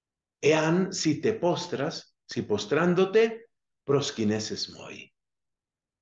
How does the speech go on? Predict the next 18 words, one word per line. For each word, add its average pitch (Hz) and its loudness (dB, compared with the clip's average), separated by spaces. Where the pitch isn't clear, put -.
Proskineo 135 -2
es 98 -6
mostrar 98 -4
máxima 120 -2
reverencia, 98 -2
suele 104 -2
traducirse 95 0
por 87 -4
adorar. 85 -4
Un 156 2
texto 190 2
paralelo 143 0
de 101 2
las 92 -6
tentaciones 104 -4
en 90 -4
otro 123 -2
evangelista 110 -6